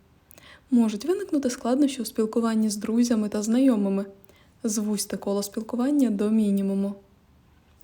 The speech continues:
Тельці. Не плануйте на ранок важливі справи, краще добре виспіться. Приступайте до намічених завдань поступово,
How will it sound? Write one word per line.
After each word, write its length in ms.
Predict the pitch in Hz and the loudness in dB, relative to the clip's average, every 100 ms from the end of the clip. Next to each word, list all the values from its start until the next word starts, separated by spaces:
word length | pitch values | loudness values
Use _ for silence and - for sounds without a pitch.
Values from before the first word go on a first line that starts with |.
| _ - _ _ | _ -20 _ _
Тельці. 600 | 214 202 - - 208 196 - _ _ - - - - | -4 -4 -4 -2 -2 -4 -10 _ _ -20 -20 -12 -2
Не 160 | 226 277 | 2 2
плануйте 480 | 302 247 220 202 214 | 4 4 4 2 -2
на 140 | 226 | 0
ранок 340 | 277 320 269 | 2 2 0
важливі 340 | 214 208 202 202 | -4 -2 -2 -2
справи, 460 | - - 196 190 - | -6 -6 -4 -4 -8
краще 400 | - 381 370 226 | -12 -12 -8 -4
добре 340 | 202 208 208 196 | -2 0 -2 0
виспіться. 580 | 202 - 196 - 202 - _ _ - - _ | -2 -4 -10 -10 -10 -12 _ _ -20 -20 _
Приступайте 680 | 226 254 254 294 226 202 202 | 0 0 0 -6 -4 -2 -2
до 120 | 214 | -2
намічених 540 | 220 240 240 233 - - | 2 2 2 -2 -4 -6
завдань 360 | 233 254 359 | -6 -2 -4
поступово, 840 | 370 262 262 294 285 262 214 202 | -2 -2 -2 -6 -4 -2 0 -2